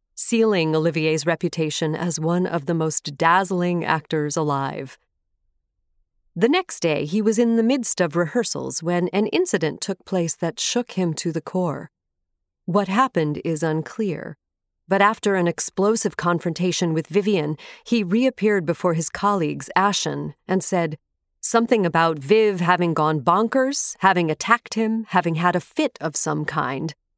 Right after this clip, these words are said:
according to an early report. When Vivien emerged, she was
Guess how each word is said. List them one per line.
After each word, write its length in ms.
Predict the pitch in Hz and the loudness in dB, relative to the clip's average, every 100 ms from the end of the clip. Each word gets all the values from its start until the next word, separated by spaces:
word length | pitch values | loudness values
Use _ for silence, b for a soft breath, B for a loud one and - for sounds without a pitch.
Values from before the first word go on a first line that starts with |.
| _ - | _ -6
according 440 | 185 190 170 151 | -2 0 0 -2
to 160 | 143 165 | -2 -2
an 100 | 160 | -2
early 320 | 175 165 151 | -2 -2 -2
report. 540 | 147 151 - 143 147 - _ _ _ _ _ _ _ _ | -4 -6 -6 -6 -6 -12 _ _ _ _ _ _ _ _
When 280 | 180 208 220 | -2 2 2
Vivien 440 | 190 254 320 262 190 | 4 2 2 2 2
emerged, 680 | 165 170 151 147 143 - - _ | 2 2 2 0 -4 -8 -12 _
she 180 | - 226 | -6 -2
was 240 | 196 190 | 0 0